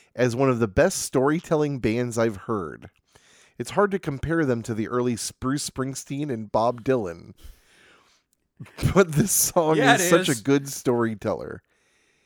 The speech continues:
Speaker 1: In the live version, my favorite part is when he says, "You've all got two eyes just like mine."
Speaker 2: Which is infinitely deeper.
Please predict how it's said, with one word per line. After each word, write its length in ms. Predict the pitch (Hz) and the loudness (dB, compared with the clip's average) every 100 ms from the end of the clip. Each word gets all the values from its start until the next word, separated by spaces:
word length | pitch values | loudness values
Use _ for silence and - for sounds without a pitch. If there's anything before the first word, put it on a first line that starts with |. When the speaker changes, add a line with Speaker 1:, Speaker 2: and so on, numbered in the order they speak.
| _ _ - | _ _ -4
Speaker 1:
In 140 | 123 | 0
the 100 | 123 | 2
live 360 | 117 143 214 185 | 4 4 2 2
version, 420 | 123 110 101 107 | 2 0 0 -2
my 100 | 110 | -4
favorite 320 | 104 131 120 | 0 0 0
part 240 | - 139 135 | 0 -2 0
is 80 | 107 | -2
when 140 | 104 | -6
he 140 | 104 | -6
says, 460 | 95 110 101 95 - _ _ _ - | -4 -2 -2 -4 -10 _ _ _ -2
"You've 260 | 131 139 | 0 4
all 220 | 139 139 | 6 4
got 340 | 131 127 123 - | 4 2 2 -4
two 260 | - 131 | -2 2
eyes 500 | 123 110 104 101 95 | 4 4 2 0 -6
just 340 | - 123 113 - | -6 -4 -2 0
like 260 | 110 - | -2 -2
mine." 640 | 104 101 95 78 71 82 87 _ _ _ _ _ _ _ _ _ _ _ _ _ _ _ _ | -4 -4 -4 -8 -14 -18 -20 _ _ _ _ _ _ _ _ _ _ _ _ _ _ _ _
Speaker 2:
Which 260 | 131 139 | -14 -12
is 200 | 131 - - | -14 -14 -8
infinitely 540 | 156 131 120 98 104 | -6 -6 -8 -8 -10
deeper. 480 | 98 92 78 73 | -10 -12 -14 -20